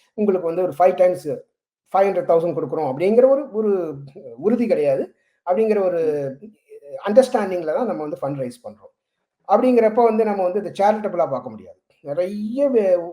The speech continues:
Speaker 1: ஒரு, ஒரு நிறுவனத்துல நம்ம வந்து முதலீடு செய்யணும் அப்படின்னா, மூன்றுல இருந்து ஆறு மாதங்கள் ஆகும்.
Speaker 2: ஓ.
Speaker 1: அத, ஏன்னா பணத்த அப்படியே தூக்கி குடுத்துற முடியாது, ரைட்?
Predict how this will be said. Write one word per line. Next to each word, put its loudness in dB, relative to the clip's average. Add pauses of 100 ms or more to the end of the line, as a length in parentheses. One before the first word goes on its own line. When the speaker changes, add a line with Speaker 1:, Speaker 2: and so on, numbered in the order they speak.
Speaker 1:
ஒரு, -10 (120)
ஒரு -14
நிறுவனத்துல 2 (340)
நம்ம -20
வந்து -10
முதலீடு -2
செய்யணும் -10
அப்படின்னா, -12
மூன்றுல 0
இருந்து -8
ஆறு -6
மாதங்கள் -10
ஆகும். -20 (920)
Speaker 2:
ஓ. -18 (120)
Speaker 1:
அத, -6 (540)
ஏன்னா 2 (340)
பணத்த 0
அப்படியே 4
தூக்கி 2
குடுத்துற -4
முடியாது, -8
ரைட்? -14